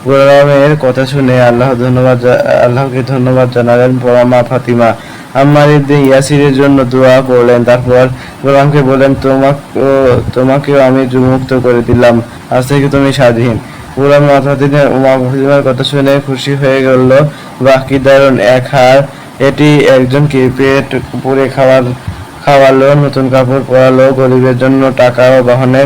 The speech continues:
ব্যবস্থা করলো, একজন কৃতদাসও মুক্তি পেল, আবার চার হাত তার কাছেটা, চাঠিটা আবার ফিরে এলো। সত্যি কি চমৎকার ব্যাপার!" তো এটা দ্বারা কি বুঝতে হয় যে জাকাত দিলে কমে না, অবশ্যই বাড়ে। তাই আমরা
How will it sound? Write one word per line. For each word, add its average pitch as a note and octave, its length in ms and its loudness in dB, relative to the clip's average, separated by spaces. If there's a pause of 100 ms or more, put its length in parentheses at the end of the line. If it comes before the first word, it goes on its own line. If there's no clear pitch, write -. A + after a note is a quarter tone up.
ব্যবস্থা B2+ 420 0
করলো, A2 340 -2 (360)
একজন C3 320 0
কৃতদাসও C3+ 540 -2
মুক্তি C3 320 -2
পেল, A#2+ 220 0
আবার A#2+ 400 2 (120)
চার B2+ 180 2 (760)
হাত C3+ 400 0
তার C3+ 260 2
কাছেটা, B2+ 1000 2 (100)
চাঠিটা C3 720 0
আবার B2 320 2
ফিরে B2+ 720 0
এলো। A#2 240 2
সত্যি B2+ 380 -2
কি C#3 180 -4
চমৎকার B2 500 0
ব্যাপার!" A2+ 380 0 (520)
তো C3+ 80 2 (100)
এটা C3 260 4
দ্বারা C3 240 2
কি B2 160 0
বুঝতে B2+ 420 2
হয় C#3 140 2
যে B2+ 160 2
জাকাত B2 340 2
দিলে B2 280 -2
কমে A#2+ 300 2
না, A#2 60 2
অবশ্যই A2+ 520 2
বাড়ে। G#2 400 0 (380)
তাই A#2 200 2
আমরা A#2+ 540 2